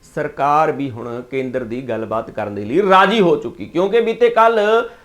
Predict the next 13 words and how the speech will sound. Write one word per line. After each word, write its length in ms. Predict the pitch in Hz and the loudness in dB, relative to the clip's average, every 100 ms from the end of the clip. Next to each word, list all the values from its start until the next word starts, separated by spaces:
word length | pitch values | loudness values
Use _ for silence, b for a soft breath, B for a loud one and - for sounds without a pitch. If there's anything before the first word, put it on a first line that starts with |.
| B B B - | B B B 2
ਸਾਬਕਾ 440 | 190 226 - 240 | 6 6 6 4
ਐਮ 140 | 208 | 4
ਪੀ 220 | 190 190 196 | 2 -4 -2
ਜਗਮੀਤ 460 | 175 165 175 196 | -2 0 2 0
ਸਿੰਘ 260 | - 190 185 | 0 -4 -2
ਬਰਾੜ 440 | 143 156 175 208 | 2 6 6 6
ਦੇ 100 | 208 | 4
ਵੱਲੋਂ 500 | 180 165 170 160 175 | 0 2 2 2 0
ਕੇਂਦਰੀ 720 | 180 160 160 165 185 190 131 - b b | -2 -4 -4 -2 0 0 -2 -8 b b
ਖੇਤੀਬਾੜੀ 600 | - 240 240 254 220 190 | 2 2 4 2 4 4
ਮੰਤਰੀ 360 | 160 143 143 160 | 2 -4 -4 -6
ਸ਼ਿਵਰਾਜ 580 | - 139 127 139 165 165 | -6 -4 0 2 2 0
ਸਿੰਘ 160 | 151 | -10